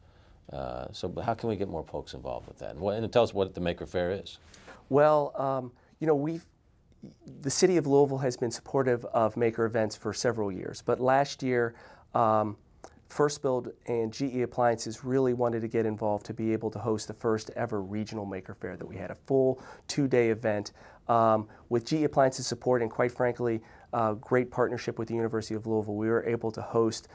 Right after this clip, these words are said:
Speaker 2: the first ever two-day event on the university campus,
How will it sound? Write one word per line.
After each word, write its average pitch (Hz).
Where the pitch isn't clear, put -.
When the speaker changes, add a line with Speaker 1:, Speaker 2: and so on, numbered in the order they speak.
Speaker 2:
the 113
first 123
ever 113
two-day 127
event 147
on 135
the 131
university 123
campus, 113